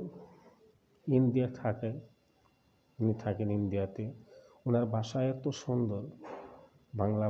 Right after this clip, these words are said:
ভাষা এত সুন্দরভাবে আমাদেরকে ক্লাস করিয়েছেন। কেউ ভর্তি না হলে,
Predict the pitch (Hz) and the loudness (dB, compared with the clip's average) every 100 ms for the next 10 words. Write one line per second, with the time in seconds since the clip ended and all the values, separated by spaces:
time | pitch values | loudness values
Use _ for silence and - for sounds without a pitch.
0 | 101 98 117 120 131 - 123 127 143 139 | 0 -4 -4 -2 -4 -4 -2 0 0 0
1 | 127 117 110 107 104 110 113 104 - - | 0 0 0 -2 -4 -6 -4 -6 -6 -6
2 | 101 98 - 113 113 _ _ - - _ | -4 -4 -6 -10 -10 _ _ -20 -20 _
3 | - - 123 123 147 147 185 - - - | -16 0 4 6 6 4 -2 -6 -12 -6
4 | 113 110 117 139 131 123 113 113 | 2 2 2 -2 0 -2 0 0